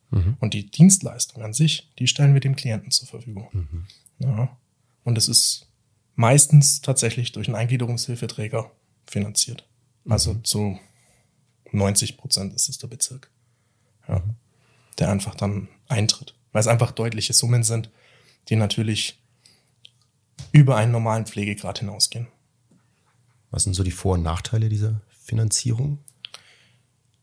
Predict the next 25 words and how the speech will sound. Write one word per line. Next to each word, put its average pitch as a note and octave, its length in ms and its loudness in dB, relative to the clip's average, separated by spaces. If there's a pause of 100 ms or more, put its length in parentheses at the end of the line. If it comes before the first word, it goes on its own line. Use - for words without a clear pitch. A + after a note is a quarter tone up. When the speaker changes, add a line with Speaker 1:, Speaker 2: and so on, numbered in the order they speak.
(120)
Speaker 2:
Nachteil D3 560 4
ist - 500 2
tatsächlich - 480 2
beim A#2+ 180 0
persönlichen B2 520 -4
Budget, A#2+ 480 2 (460)
wir A#2+ 200 4
haben C#3 140 6
halt C#3 120 6
keine B2 260 0
Handhabe A#2 360 -4
gegenüber G#2 360 -6
dem G2 140 -6
Bezirk - 380 -6 (180)
Speaker 1:
Mhm. G2 140 0
Speaker 2:
oder G#2 140 0
ne, G2+ 120 -4
gegenüber G2 320 -8
dem G#2 100 -10
Kostenträger. G#2+ 600 -2 (220)
Speaker 1:
Mhm. G#2 140 -4 (240)
Speaker 2:
Das - 160 -4
Problem A#2 340 6
ist D3+ 120 8
natürlich, C3+ 540 -2